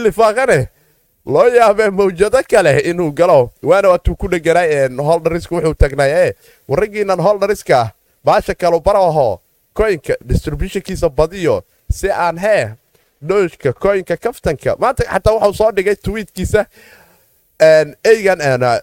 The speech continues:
Shibu, oo Shiba Inu la yiraahdo, oo muuqaalka aragtida laga qaaday sawirka uu u eg yahay Doge-ka, Dogecoin,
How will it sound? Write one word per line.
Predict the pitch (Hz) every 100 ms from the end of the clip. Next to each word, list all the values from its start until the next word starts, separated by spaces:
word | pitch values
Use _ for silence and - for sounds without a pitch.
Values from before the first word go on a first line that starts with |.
| 120
Shibu, | - 202 185 190 170
oo | 156 151 139
Shiba | - 165 151
Inu | 165 208 196 160
la | 139
yiraahdo, | 135 135 139 156 233 226 -
oo | 110 120 110 _
muuqaalka | 123 127 131 208 196 175 170
aragtida | 131 139 - - 196 165
laga | 147 180
qaaday | - 143 143 151
sawirka | - 185 170 - 196 -
uu | 147 -
u | 220 202
eg | 175
yahay | 185 196 233 - _ _ _
Doge-ka, | 135 165 175 156 - 165 - _
Dogecoin, | 143 175 165 - 151 160